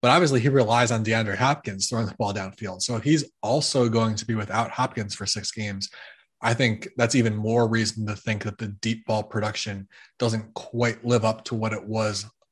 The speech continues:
at times last year, especially early in the season last year. So I think we should assume that his yardage maybe drops off a little bit, at least,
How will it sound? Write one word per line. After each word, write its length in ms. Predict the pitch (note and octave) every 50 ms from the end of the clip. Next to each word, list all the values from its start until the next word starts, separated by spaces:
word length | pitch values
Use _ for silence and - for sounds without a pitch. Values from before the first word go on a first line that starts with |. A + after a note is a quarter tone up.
| _ - -
at 140 | A2+ A2+
times 360 | - - - A2+ G#2+ G2+ G2 G2+
last 300 | G#2 G#2+ A2 A2 - -
year, 80 | G#2
especially 480 | F#2+ - - - B2+ A2 - A2 G#2 - -
early 280 | A2+ A2 G#2+ G#2+ G#2+
in 100 | G#2 G2
the 80 | F#2+ F#2+
season 380 | - - B2 A#2+ A2 G#2+ G2+
last 320 | F#2+ F#2 F#2+ G2 - - -
year. 220 | - F2+ - - _ - - - - - - - _ _ -
So 460 | - - - C3+ A#2+ A2+ A2+ A2 - -
I 80 | - A2
think 260 | - - D3 B2+ -
we 60 | B2+
should 180 | A#2 - - A2
assume 640 | G#2+ G2+ - - - - C#3 C#3 C3+ B2+ B2 A#2
that 180 | A2+ A2 A2 A2
his 240 | - A#2 G#2+ G2+ G#2
yardage 400 | A2 A2 A2 A2+ A2 G#2 G2 G2+
maybe 240 | G#2+ G#2+ G2+ G#2 G2+
drops 380 | G2 - A2 G#2 G#2 - -
off 260 | A2+ G#2+ A2 A2 -
a 40 | G#2+
little 200 | G#2+ G#2+ G2+ G2+
bit, 160 | G2 F#2+ G#2
at 180 | G2+ G#2 G2 A2
least, 460 | A#2 B2+ B2+ B2 A#2 - - - -